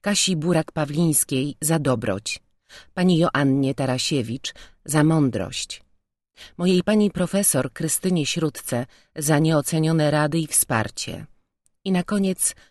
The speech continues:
w sposób szczególny chciałabym się zwrócić do Aleksandry Zewelak, która nigdy we mnie nie zwątpiła i to ona właśnie dawno temu wywróżyła mi tę książkę.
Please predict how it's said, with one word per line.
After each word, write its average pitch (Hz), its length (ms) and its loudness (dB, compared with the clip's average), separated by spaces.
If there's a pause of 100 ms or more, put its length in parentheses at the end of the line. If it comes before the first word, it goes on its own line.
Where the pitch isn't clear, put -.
w - 80 -10
sposób - 340 -4
szczególny 156 680 0
chciałabym 139 540 -2
się 151 160 -2
zwrócić 147 480 -4
do 143 220 0 (240)
Aleksandry 151 600 0
Zewelak, 123 680 -2 (340)
która 139 320 -2
nigdy 151 380 2
we 139 140 2
mnie 135 200 2
nie 135 120 0
zwątpiła 127 680 -4 (340)
i 165 100 -4
to 196 140 2
ona 185 240 4
właśnie 156 440 0
dawno 151 340 0
temu 123 420 0
wywróżyła 143 600 -2
mi 117 160 -2
tę 139 120 -6
książkę. 104 680 -6